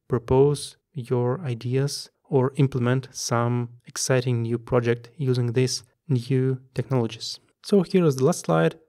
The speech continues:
and if you're interested in, uh, my research, in what I do, feel free to visit my personal homepage. You will find links to my academic papers, to my talks at conferences, to a podcast that I host. If you're a Russian speaker, I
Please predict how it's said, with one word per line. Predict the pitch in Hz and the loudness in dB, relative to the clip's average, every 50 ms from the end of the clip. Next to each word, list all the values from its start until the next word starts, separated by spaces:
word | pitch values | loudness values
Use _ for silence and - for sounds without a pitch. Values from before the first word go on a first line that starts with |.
| _ _ - | _ _ -2
and | 135 131 135 - - | 0 0 0 0 -2
if | 143 135 - | -6 -2 0
you're | 143 131 135 131 | 2 2 2 2
interested | - 143 135 - 131 - 131 123 - - | 0 -2 -2 -4 -2 -2 -2 -2 -2 -4
in, | - 131 127 123 120 120 120 123 | -4 -2 -2 0 0 -2 -2 -2
uh, | 123 123 123 123 143 | -2 -2 -4 -4 -4
my | 147 123 120 120 117 | -4 -4 -2 -2 -2
research, | 113 120 151 160 - - 165 185 208 208 - - - - - | -2 -2 -4 -2 0 2 2 2 2 0 -4 -8 -8 -8 -4
in | 143 123 123 123 | -2 -2 -2 0
what | 117 127 120 | 0 0 0
I | 120 117 | 0 2
do, | 117 139 170 196 208 208 - _ | 4 4 4 4 2 0 -4 _
feel | - - - 151 143 | -20 -6 -4 -2 -2
free | 127 - - 139 135 139 | -2 0 0 0 2 0
to | 135 139 - - 135 131 127 123 | -2 -4 -6 -4 0 0 0 2
visit | 120 127 123 131 127 - | 2 2 2 0 0 0
my | 123 120 123 120 117 117 - - - _ | 0 2 2 2 0 -2 -6 -14 -20 _
personal | - 147 135 123 - - 143 127 123 120 120 - _ _ _ - | -2 0 0 0 -2 -4 -6 -6 -4 -6 -6 -8 _ _ _ -2
homepage. | - 160 165 - 202 220 233 - - - _ _ _ _ - | -2 0 2 4 4 2 2 0 -4 -10 _ _ _ _ -2
You | 143 139 | 0 2
will | 139 143 | 2 2
find | 135 - 151 143 139 131 127 | 2 0 0 0 2 2 2
links | 127 135 139 131 - - _ - | 2 2 0 -2 -4 -8 _ -8
to | - 131 127 127 123 | -6 -2 -2 0 0
my | 120 123 120 120 120 120 120 127 143 | 0 0 -2 -2 -2 -2 -2 -4 -4
academic | - 135 - 160 151 151 147 - | -6 -4 -2 -2 -2 -2 -2 0
papers, | - 147 151 151 156 156 156 147 - - - | 2 2 2 4 4 4 2 2 0 -6 -4
to | - 131 123 | -2 0 0
my | 120 120 117 117 120 117 120 120 120 120 120 - | 0 0 -2 -4 -4 -4 -2 -2 -4 -4 -6 -4
talks | - 139 139 - - | -2 -2 -2 -2 -4
at | 147 131 - | -8 -6 -4
conferences, | - 147 135 - 160 151 143 - 156 151 147 143 - - _ _ _ _ _ - | -4 -4 -2 -2 -2 -2 -2 0 0 0 0 0 -2 -6 _ _ _ _ _ -2
to | 135 127 123 123 123 123 123 - 151 139 - _ _ _ | 0 2 4 6 6 4 4 2 0 -4 -10 _ _ _
a | - 160 | -8 -8
podcast | 127 - - 151 - - - 165 160 - - | -6 -2 -2 -2 -2 0 0 0 0 0 0
that | - 147 147 | 0 0 2
I | 151 151 | 0 0
host. | 147 - - 160 160 160 - - - - - | -2 0 0 0 0 0 -2 -6 -12 -14 -10
If | 214 147 - - - | -8 -8 -8 -4 -2
you're | 143 135 131 | 0 2 2
a | |
Russian | 135 135 - 147 127 | 2 0 -2 -6 -10
speaker, | - - 147 - - 139 135 139 | -8 -6 -8 -6 -4 -4 -4 -2
I | 165 143 120 120 123 120 | -4 -4 -4 -2 -4 -4